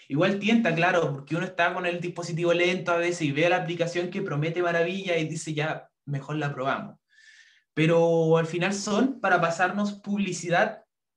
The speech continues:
por la aplicación, ¿ya? La aplicación es como la pura pantalla y lo que realmente hace es mostrar estos videos de publicidad a cada rato.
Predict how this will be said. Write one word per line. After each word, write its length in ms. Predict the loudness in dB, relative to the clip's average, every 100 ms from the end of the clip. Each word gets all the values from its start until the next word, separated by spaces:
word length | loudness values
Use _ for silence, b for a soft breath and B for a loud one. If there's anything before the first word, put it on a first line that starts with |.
| _
por 220 | -2 0
la 80 | -2
aplicación, 540 | -2 -2 -2 -4 -8 -4
¿ya? 120 | -2
La 80 | -2
aplicación 480 | -2 -4 -4 -6
es 100 | -6 -6
como 400 | -6 -6 -8 B B B _ -8
la 260 | -4 -4
pura 280 | -2 0 2
pantalla 680 | 0 -2 0 0 0 -4 -10 _ _ _ _
y 100 | -8
lo 140 | -4 -2
que 100 | 0
realmente 560 | 0 0 0 0 0
hace 360 | -2 0 -4 -4
es 220 | -8 -10
mostrar 340 | -10 -8 -4 -6
estos 240 | -6 -8
videos 280 | -4 -2 -2
de 80 | -2
publicidad 480 | -4 -6 -4 -2 0
a 100 | 0
cada 180 | -2 0
rato. 640 | 2 2 0 -4 -4